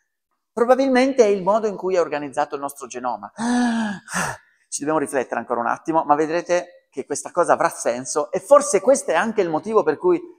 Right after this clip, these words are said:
gli organismi pluricellulari si sono evoluti così in fretta. <gasps> Questo è ancora più difficile,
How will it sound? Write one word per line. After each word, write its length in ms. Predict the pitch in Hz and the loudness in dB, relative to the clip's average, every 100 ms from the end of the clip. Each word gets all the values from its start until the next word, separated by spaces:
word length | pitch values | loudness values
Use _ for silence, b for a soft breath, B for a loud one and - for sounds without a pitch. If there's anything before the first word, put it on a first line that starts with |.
| _ | _
gli 120 | - | -2
organismi 500 | 160 160 175 214 196 | 0 0 -2 -4 -6
pluricellulari 640 | 147 156 131 156 139 196 | -4 -4 -4 0 4 4
si 120 | 190 151 | 2 -2
sono 220 | 196 190 | 0 2
evoluti 400 | 151 160 214 - | 4 4 2 2
così 240 | 156 151 | 0 0
in 100 | 208 | -2
fretta. 420 | - 220 208 196 - 262 311 349 | 4 4 6 6 4 6 8 8
<gasps> 360 | 233 233 214 - | 6 2 -2 -6
Questo 260 | - 151 180 | -4 0 0
è 40 | |
ancora 240 | 170 208 208 | 4 4 4
più 80 | |
difficile, 720 | 190 220 254 247 240 208 - | 2 0 2 4 4 4 -6